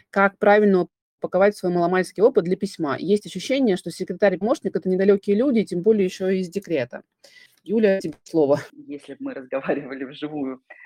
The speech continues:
Speaker 2: можно было бы больше моментов уточнить, но если воспринимаем этот текст как некую данность, и как себя вести, да, после выхода или там перед выходом из декрета?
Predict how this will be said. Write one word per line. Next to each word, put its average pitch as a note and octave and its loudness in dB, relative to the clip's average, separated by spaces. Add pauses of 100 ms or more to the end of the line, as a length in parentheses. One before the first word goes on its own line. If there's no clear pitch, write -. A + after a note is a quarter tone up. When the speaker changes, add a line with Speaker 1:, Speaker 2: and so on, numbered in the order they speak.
(180)
Speaker 2:
можно D#3 -4
было D3+ -4
бы D#3 -4
больше D3 -4
моментов C#3+ -4
уточнить, C#4+ -2
но F3 -4
если F#3 -2
воспринимаем D#3+ -4
этот - -10
текст - -8
как - -14
некую D3 -4
данность, B3 2 (340)
и G#3+ -20
как - 2
себя A3 -6 (360)
вести, F#3+ -18
да, F3+ -10
после F3 -16
выхода C#3+ -12
или B2+ -8
там B2 -12
перед E3 -6
выходом C3+ -8
из C3 -16
декрета? C#3 -8